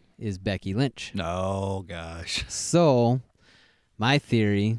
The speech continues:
Speaker 2: Yeah, and the commercial has Rock, Stone Cold, Undertaker. Like, I mean, it's a
Speaker 1: Well, there's gonna be a reunion show that they're talking, you know, for the twentieth anniversary. I
Speaker 2: That's
Speaker 1: mean,
Speaker 2: true.
Speaker 1: obviously, Rock has to be there for that. It's his show.
Speaker 2: I would hope so.
Speaker 1: <laughs> But, um, so I foresee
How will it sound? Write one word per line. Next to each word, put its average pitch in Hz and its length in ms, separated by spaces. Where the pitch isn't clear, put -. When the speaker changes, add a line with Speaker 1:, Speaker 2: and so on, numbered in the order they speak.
Speaker 2:
Yeah, 135 260
and 139 160
the 139 60
commercial 135 420
has 110 140
Rock, 107 380
Stone 98 340
Cold, 90 260
Undertaker. 85 680
Like, 101 280
I 101 80
mean, 95 220
it's 92 220
a 101 40
Speaker 1:
Well, 156 220
there's 143 340
gonna 131 200
be 120 180
a 104 60
reunion 104 440
show 92 200
that 87 120
they're 90 120
talking, 92 420
you 95 100
know, 92 60
for 92 180
the 90 80
twentieth 95 380
anniversary. 90 640
I 101 40
Speaker 2:
That's 98 200
Speaker 1:
mean, 82 60
Speaker 2:
true. 92 140
Speaker 1:
obviously, 110 420
Rock 92 320
has 92 200
to 85 60
be 90 140
there 87 140
for 90 120
that. 101 200
It's - 260
his - 400
show. - 340
Speaker 2:
I 80 140
would 135 140
hope 160 220
so. 107 340
Speaker 1:
<laughs> - 280
But, 135 340
um, 120 440
so 123 340
I 139 320
foresee 104 800